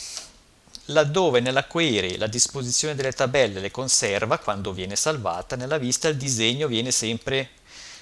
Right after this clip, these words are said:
confuso, bisogna sempre rimettere a posto il disegno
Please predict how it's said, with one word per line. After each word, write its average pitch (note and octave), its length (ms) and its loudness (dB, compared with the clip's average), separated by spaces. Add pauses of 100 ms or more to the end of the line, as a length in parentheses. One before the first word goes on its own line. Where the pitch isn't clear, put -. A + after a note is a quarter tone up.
(140)
confuso, C3 640 -4
bisogna A#2+ 220 -2
sempre C#3 320 -2
rimettere A#2+ 460 0
a - 40 -2
posto A2 360 -2
il G#2+ 80 -4
disegno G2+ 720 -6